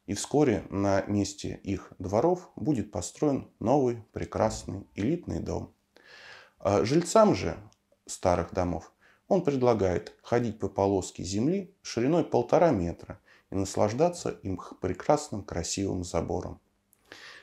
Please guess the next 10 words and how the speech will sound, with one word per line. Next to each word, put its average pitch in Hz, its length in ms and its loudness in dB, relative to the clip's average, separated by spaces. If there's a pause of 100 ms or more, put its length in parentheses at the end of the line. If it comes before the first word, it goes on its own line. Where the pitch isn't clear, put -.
(140)
Жильцов 147 580 6 (220)
оставят 98 680 0 (240)
не 110 140 2
только 185 340 8
без 98 220 -2
двора, 98 580 2
что - 220 -12
противоречит 98 720 0
всем 87 340 0
санитарным 90 800 -4